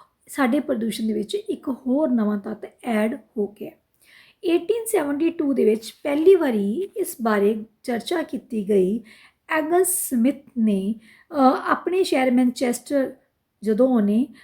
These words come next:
ਬ੍ਰਿਟੇਨ ਦੇ ਵਿੱਚ ਇਹ ਚੀਜ਼ ਦਾ ਵਰਣਨ ਕੀਤਾ, ਤਾਂ ਉਸਨੇ ਇਸ ਆਧਾਰ 'ਤੇ ਦੱਸਿਆ ਕਿ ਮੈਨਚੈਸਟਰ ਸ਼ਹਿਰ ਦੀ ਵਰਖਾ ਮਲੀਨ ਹੀ ਨਹੀਂ, ਸਗੋਂ ਤੇਜ਼ਾਬੀ ਵੀ ਹੈ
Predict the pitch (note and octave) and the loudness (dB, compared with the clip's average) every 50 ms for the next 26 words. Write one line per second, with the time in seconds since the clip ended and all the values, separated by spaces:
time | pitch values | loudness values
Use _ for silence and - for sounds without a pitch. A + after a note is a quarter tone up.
0 | _ _ - F#3 B3+ B3 B3+ - D#4 D4+ D#4+ F4 F#4 F4 D#4+ C#4+ B3+ G#3+ - - | _ _ -4 -2 -2 -2 -2 -4 -4 -4 -2 -2 -2 -2 0 0 -2 -2 -2 -2
1 | A#3 G#3+ F#3 - A3 G3+ F#3+ G3 G#3+ G#3 B3 E4 D4+ - A3+ G#3 F#3+ F#3 G3+ A#3+ | -2 -2 -2 0 0 0 0 0 0 0 0 0 -2 0 0 0 2 2 0 0
2 | D4+ - - _ _ C#4 A#3+ - - - - - _ _ _ _ _ _ _ _ | 0 -2 -8 _ _ -6 -6 -6 -8 -14 -18 -18 _ _ _ _ _ _ _ _
3 | _ - - - _ _ - C#4+ D4 D#4 F4 - - - _ _ - G#4+ G#4 D#4+ | _ -20 -20 -20 _ _ 0 2 2 2 0 -4 -6 -12 _ _ -4 -2 0 0
4 | - - G4 G4+ F#4 - G#4 F#4 D#4+ E4 D4+ C#4 A3 D4 C#4+ B3+ B3+ A3 - D4 | 0 2 2 2 2 2 2 0 0 0 0 0 -2 -4 -4 -4 -4 -2 -2 -4
5 | D4 - - F4+ E4 C#4+ C4+ C4 C4 A#3+ - C#4 C4 C4 - - - G4 F#4+ - | -2 2 2 2 2 2 0 0 0 -2 -2 -4 -4 -4 -2 0 2 4 4 4
6 | - E4 C4+ B3 A#3 A#3 G#3+ G3+ A3 A3 G#3 G3 G3+ G#3+ G#3+ A3 G3+ G#3+ - B3+ | 2 0 0 0 0 -2 -2 -2 -2 0 0 0 0 0 0 -2 -2 -2 -4 -4
7 | C4 C4 C4 A#3+ A#3 A#3+ C4 D4+ E4 D4+ D#4 E4 D4 C4+ A#3 G3+ G3+ A#3 - - | -2 0 0 2 2 2 0 0 -2 -4 -4 -2 0 0 2 2 2 0 0 -2
8 | B3+ A3+ C#4 D4 - D4+ C4 G3+ A3+ G#3 F#3+ F3+ G3 G3 G3 G3 G#3 G#3 F#3+ A3 | -4 -4 -4 -4 -4 -6 -4 -2 0 0 0 2 0 0 2 2 0 0 0 2
9 | A#3 A#3 D#4 F4+ | 0 0 0 -2